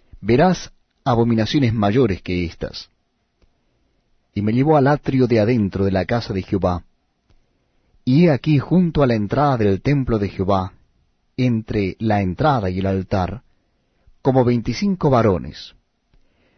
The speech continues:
sus espaldas vueltas al templo de Jehová, y sus rostros hacia el oriente, y adoraban al sol, postrándose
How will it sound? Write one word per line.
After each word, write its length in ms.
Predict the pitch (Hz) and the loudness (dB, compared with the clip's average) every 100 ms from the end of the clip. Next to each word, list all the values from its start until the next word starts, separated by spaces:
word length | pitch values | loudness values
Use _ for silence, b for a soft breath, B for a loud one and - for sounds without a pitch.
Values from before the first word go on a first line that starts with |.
| _ | _
sus 240 | - 139 | -2 0
espaldas 720 | 151 - 190 196 170 160 - - | 0 0 0 2 2 0 -2 -10
vueltas 580 | 107 107 156 156 151 131 | -6 2 2 2 -2 0
al 240 | 107 95 | 0 0
templo 380 | - 139 127 113 | 0 -2 0 -2
de 100 | 98 | -2
Jehová, 400 | - 90 82 - - _ _ _ _ _ _ | -4 -4 -6 -10 -20 _ _ _ _ _ _
y 100 | 98 | -8
sus 180 | 95 87 | -6 -2
rostros 640 | 120 156 - 180 180 - _ _ _ _ | 0 0 -2 -6 -6 -8 _ _ _ _
hacia 260 | 107 101 104 | -6 -2 -2
el 60 | |
oriente, 640 | 104 110 101 87 85 85 - _ _ _ _ _ _ _ - | 0 0 -2 -4 -6 -10 -12 _ _ _ _ _ _ _ -2
y 120 | 120 | 2
adoraban 400 | 113 123 147 135 | 4 4 2 0
al 160 | 110 | 0
sol, 440 | 101 - 92 85 92 _ _ _ _ _ _ | -2 -2 -2 -4 -10 _ _ _ _ _ _
postrándose 920 | - 113 - 156 123 95 95 101 92 | -2 -2 -2 -2 0 -2 -4 -6 -6